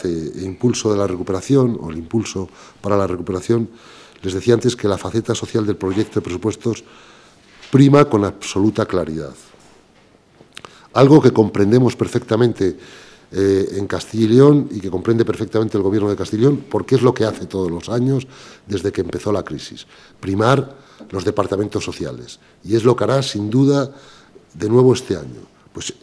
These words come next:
en el presupuesto general del Estado es lo que hacen, prima el área social. Y me van a permitir que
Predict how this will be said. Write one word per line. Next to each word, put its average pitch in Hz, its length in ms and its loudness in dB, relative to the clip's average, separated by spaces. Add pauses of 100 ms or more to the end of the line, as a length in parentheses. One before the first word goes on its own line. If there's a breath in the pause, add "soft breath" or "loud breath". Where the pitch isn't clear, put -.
en 85 160 -10
el 87 140 -12
presupuesto 113 340 -2
general 107 240 -2
del 110 80 -2
Estado 143 300 -2
es - 40 -2
lo - 120 0
que 143 80 -2
hacen, 73 260 -8 (480 soft breath)
prima 139 460 4 (480 loud breath)
el 101 160 0
área 117 320 4
social. 78 480 -10 (640 loud breath)
Y 104 400 -4
me 98 120 -8
van 117 120 0
a 117 60 2
permitir 110 580 -2 (920 loud breath)
que 117 420 2